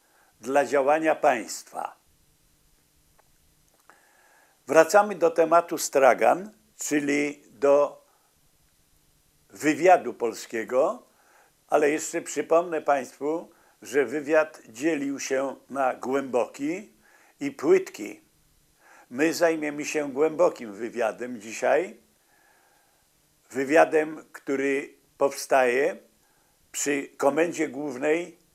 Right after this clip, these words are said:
S Z P, a dokładniej powstaje w trzydziestym dziewiątym roku, w listopadzie, wtedy,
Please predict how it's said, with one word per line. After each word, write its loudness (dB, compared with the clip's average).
S 2
Z 0
P, 2
a 6
dokładniej 2
powstaje 4
w -14
trzydziestym -6
dziewiątym -2
roku, -4
w -16
listopadzie, 0
wtedy, 2